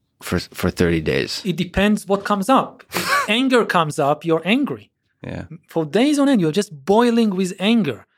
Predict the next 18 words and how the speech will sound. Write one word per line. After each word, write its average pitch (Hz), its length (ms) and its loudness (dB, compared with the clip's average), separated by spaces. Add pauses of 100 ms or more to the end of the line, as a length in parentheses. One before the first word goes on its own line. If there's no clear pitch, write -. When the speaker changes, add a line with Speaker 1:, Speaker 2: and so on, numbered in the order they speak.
(140)
Speaker 2:
Everything 208 640 0
makes 180 320 -4
you 190 200 -2
angry. 180 520 0 (760)
Again, 220 260 4
something 226 380 2
that 180 120 0
happens 196 380 0
right 175 300 2
now, 190 300 4
or 202 220 2
you 214 120 2
remember 220 420 2
something 214 400 -2
from 208 180 -2
twenty 208 360 -4
years 220 220 0
ago, 220 420 2